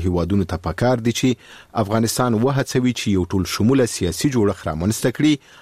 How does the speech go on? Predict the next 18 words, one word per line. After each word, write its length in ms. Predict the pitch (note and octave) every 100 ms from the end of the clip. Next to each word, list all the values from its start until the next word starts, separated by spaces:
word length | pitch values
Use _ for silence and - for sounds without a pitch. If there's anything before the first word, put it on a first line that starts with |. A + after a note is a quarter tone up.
| - -
او 60 | A2 A2+
منځلارې 480 | A2+ B2 C#3+ C#3+ C3 -
کورنۍ 380 | F#2 F#2+ C3 C3+ -
او 120 | G2+ F2+
بهرنۍ 380 | E2 F2 G2 C3+ -
تګلارې 480 | D#2+ E2+ E2+ G2 A2+
تعقیب 280 | A#2 - E2+ -
کړي. 180 | F#2 E2+ - _ _ - - - - C#3
د 160 | D3 D#3 -
شانګهای 400 | D#3 C#3+ E3 D#3+
په 100 | -
سرمشریزه 560 | D3 C#3 - C#3 C3+ C3
کې 80 | B2+
د 120 | A2
ازبکستان 540 | F#2+ G2+ - - B2+ B2+
ولسمشر 600 | A2+ F#2 - A2+ - G#2+
شوکت 440 | - F2 - A#2 -
میرزیایف 720 | F#2 - F#2 D#2+ F#2+ C#3 -